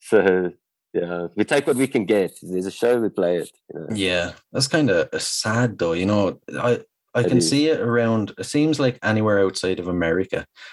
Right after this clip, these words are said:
Speaker 2: rock music in
Speaker 1: Mm.
Speaker 2: general is becoming marginalized. It's all about pop and dance nowadays, you know?
Speaker 1: Yeah,
Speaker 2: And
Speaker 1: yeah.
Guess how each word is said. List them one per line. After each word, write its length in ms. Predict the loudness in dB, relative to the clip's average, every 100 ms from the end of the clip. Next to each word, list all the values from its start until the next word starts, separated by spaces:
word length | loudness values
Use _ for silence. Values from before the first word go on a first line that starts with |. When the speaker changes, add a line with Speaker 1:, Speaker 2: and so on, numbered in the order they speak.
| -14 -2
Speaker 2:
rock 380 | 0 0 0 0
music 360 | 0 0 -4
in 100 | 0
Speaker 1:
Mm. 40 | 2
Speaker 2:
general 500 | 2 2 0 -2 -4 _ _
is 120 | -10 -8
becoming 380 | -2 -2 0
marginalized. 840 | 0 0 0 -2 -6 -4 -4 -6 -6
It's 140 | -2
all 220 | 2 2 2
about 300 | 0 -2 -6
pop 400 | -2 0 0 -2
and 180 | -4 -2
dance 500 | -4 -2 -2 -2 -2
nowadays, 520 | -2 -2 -4 -4 -2
you 60 | 0
know? 160 | 0 2
Speaker 1:
Yeah, 440 | 4 4 2 0 -4 _ -4
Speaker 2:
And 300 | 2 2
Speaker 1:
yeah. 100 | 0